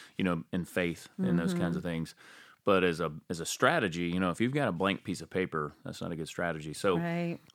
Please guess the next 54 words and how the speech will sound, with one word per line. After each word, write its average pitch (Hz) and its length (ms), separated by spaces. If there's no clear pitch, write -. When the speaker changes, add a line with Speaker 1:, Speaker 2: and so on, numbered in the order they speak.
Speaker 1:
but 101 100
you're, 104 240
you 107 120
nailed 107 320
it. - 120
Um, 90 280
a 90 40
lot 92 160
of 104 60
Speaker 2:
Mm-hmm. 87 40
Speaker 1:
people 95 180
do 110 200
it 101 60
backwards. 76 400
They 87 100
start 101 280
a - 20
business 87 380
Speaker 2:
Mm-hmm. 90 80
Speaker 1:
and 80 100
have 92 220
nobody 87 380
to - 120
work 110 260
with. 87 400
But 90 220
if 82 160
you 123 80
generate 98 580
somebody 92 380
to - 100
work 90 320
with 85 300
and 85 160
you, 87 240
you 85 180
identify 92 500
a 80 40
problem 90 440
to 80 100
solve, 110 520
Speaker 2:
Mm-hmm. 180 460
Speaker 1:
then 95 280
people 160 180
will 180 80
pay 196 200
for 69 200
it. - 60
Speaker 2:
Yeah. 175 340
So 277 120
what 302 160
has 339 140
been 262 320
your, 220 580